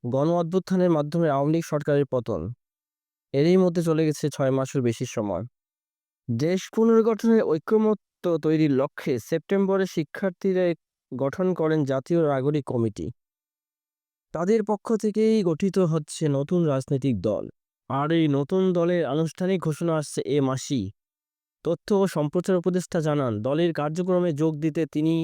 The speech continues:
সহ উপদেষ্টা হিসেবে দায়িত্ব পালন করা শিক্ষার্থী প্রতিনিধিরা পদত্যাগের ঘোষণা দিতে পারেন কয়েকদিনের মধ্যেই। তিনি আরও বলেন,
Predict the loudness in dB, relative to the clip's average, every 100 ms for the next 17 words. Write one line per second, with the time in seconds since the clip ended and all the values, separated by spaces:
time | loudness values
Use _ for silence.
0 | -4 -4 0 2 2 0 0 0 0 -2
1 | -2 0 0 0 0 -2 -2 0 2 2
2 | 2 2 0 -4 -8 -4 -4 -2 0 0
3 | -4 _ _ _ -4 0 4 4 4 0
4 | 0 0 0 0 -2 -2 -2 -2 0 0
5 | 0 0 0 -2 -4 -12 _ _ -4 -4
6 | -2 0 0 2 0 -2 -4 -2 -2 -6
7 | _ _ _ _ _ _ _ _ _ _
8 | -2 2 2 2 2 2 0